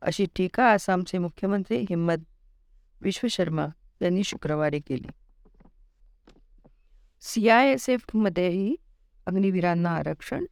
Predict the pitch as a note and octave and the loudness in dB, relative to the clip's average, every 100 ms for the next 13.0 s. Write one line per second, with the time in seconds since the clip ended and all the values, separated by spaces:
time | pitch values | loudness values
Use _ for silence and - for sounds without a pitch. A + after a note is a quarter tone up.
0 | _ _ _ _ - A#3+ B3+ C4 C#4 A#3 | _ _ _ _ 0 2 2 2 0 2
1 | A#3 A3+ G#3+ A3 A#3 A#3 G3+ G3 G#3 G3+ | 2 2 4 4 2 2 0 2 2 2
2 | F#3+ E3 F3+ G3 A#3 - F#3 F3 F#3+ E3+ | 0 -2 -2 0 -4 -2 -2 0 -2 -2
3 | E3 E3 E3+ E3 G3+ F3+ E3 F#3 G#3 G3+ | -2 -2 -2 -2 -2 -2 -2 -2 -2 -4
4 | - F3+ E3+ E3 D#3+ - E3+ E3 D#3 D#3 | -4 -4 -4 -4 -8 -4 -2 -2 -2 -4
5 | - G3 A3+ _ _ _ - A#3+ _ F#3+ | -4 -6 -6 _ _ _ -18 -18 _ -2
6 | F3 F#3 A#3 - _ _ _ - G3+ F#3+ | 2 2 0 -2 _ _ _ -4 0 2
7 | G#3 A3+ A3 G#3+ G3 F#3+ F3+ F3 F3+ G#3+ | 4 2 2 0 0 0 0 2 2 0
8 | G#3 - F3 D#3+ E3 E3 D#3+ D#3 E3 - | -2 -6 -4 -2 -2 -2 -2 -2 -6 -4
9 | F3 D4+ - _ _ _ - A3+ G#3+ A#3+ | -4 -4 -10 _ _ _ -2 2 4 4
10 | A#3+ C4+ C4+ D4+ B3+ B3 G#3 G#3 G#3+ A3 | 4 2 2 0 0 2 2 2 0 -4
11 | - A3 G3+ F#3 F#3 G#3+ G#3+ A3+ G3 F3 | -2 0 2 2 0 -2 0 2 2 2
12 | E3+ E3+ E3+ F3 G3 F#3+ A3+ F3 E3 E3+ | 0 0 -2 -2 -4 -2 -2 0 -2 0